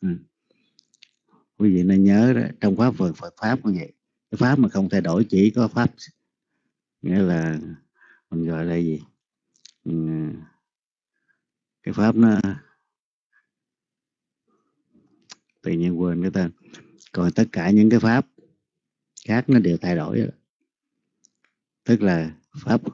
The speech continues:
ừ, à, là Pháp vô vi, tức là Niết Bàn đó. Còn tất cả các Pháp liên, liên hệ tới, tới là Pháp vô vi, nó đều thay đổi hết. Chứ nó không thể nào, nó không thay đổi. Ừ.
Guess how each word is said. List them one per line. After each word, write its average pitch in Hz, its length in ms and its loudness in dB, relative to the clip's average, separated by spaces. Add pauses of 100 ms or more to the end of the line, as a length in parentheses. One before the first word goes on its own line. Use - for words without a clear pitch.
(100)
ừ, 90 340 -2 (580)
à, 80 300 -4 (340)
là 82 120 -14
Pháp 104 180 0
vô 104 160 6
vi, 101 360 4
tức 120 140 0
là 107 100 2
Niết 107 200 4
Bàn 170 260 0
đó. - 80 -4 (420)
Còn 87 200 -2
tất 127 180 0
cả - 200 -4
các 120 160 0
Pháp 123 280 -4
liên, 90 420 0
liên 98 220 4
hệ 85 220 -6
tới, 113 200 -8 (220)
tới 98 180 -8
là 90 180 -12
Pháp 98 180 -8
vô 95 180 -4
vi, 92 220 2
nó 98 300 -6
đều 82 280 -4 (2500)
thay 90 200 -4
đổi 156 220 -2
hết. 107 140 0 (1000)
Chứ 101 140 -2
nó 104 120 4
không 101 100 2
thể 82 140 -2
nào, 80 260 -4
nó 85 140 -4
không 90 120 -2
thay 85 140 0
đổi. 80 220 -10 (400)
Ừ. 87 80 -8